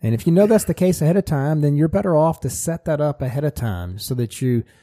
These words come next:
know before you actually retire that you'll have that part-time job that you're looking for, or consulting, or whatever it is you're planning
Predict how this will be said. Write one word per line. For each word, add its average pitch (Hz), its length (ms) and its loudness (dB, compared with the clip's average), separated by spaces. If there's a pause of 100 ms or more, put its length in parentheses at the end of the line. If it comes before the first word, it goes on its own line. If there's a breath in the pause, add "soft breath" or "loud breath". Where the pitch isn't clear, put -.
(180 soft breath)
know 131 260 6
before 143 400 2
you 131 120 4
actually 127 360 -2
retire 110 760 -4
that 110 200 -6
you'll 110 140 0
have 117 380 -2
that 110 200 -4
part-time 117 480 -4
job 110 300 -2
that 98 100 -4
you're 110 120 -2
looking 123 280 0
for, 104 420 -2
or 90 40 -4
consulting, 113 800 -2
or 98 60 -6
whatever 107 300 -4
it 104 80 -4
is 104 240 -2
you're 107 100 -6
planning 107 540 -8